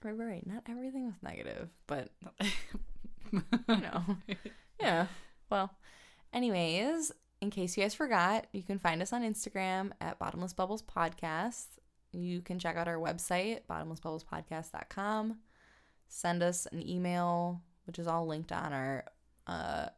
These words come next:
Speaker 1: website. If you have any questions or concerns, or you have any would you rather questions you want us to shout out, topic ideas,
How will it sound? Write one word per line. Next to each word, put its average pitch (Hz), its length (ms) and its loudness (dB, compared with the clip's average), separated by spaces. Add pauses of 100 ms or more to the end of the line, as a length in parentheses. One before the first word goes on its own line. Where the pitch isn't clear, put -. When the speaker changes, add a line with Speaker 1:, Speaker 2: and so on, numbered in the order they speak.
(120)
Speaker 1:
website. 175 540 0 (340)
If - 120 -20
you 170 80 -6
have 156 80 -4
any 156 140 -6
questions 220 460 -6
or - 100 -4
concerns, 185 720 -6
or 156 380 -6 (600)
you 156 100 0
have 160 80 2
any 165 320 -2
would 165 220 0
you 147 100 -2
rather 135 260 2
questions 180 480 -4
you 180 60 -2
want 170 160 0
us 170 140 -6
to 170 80 -8
shout - 260 -2
out, 185 380 0
topic 190 420 -4
ideas, 175 960 0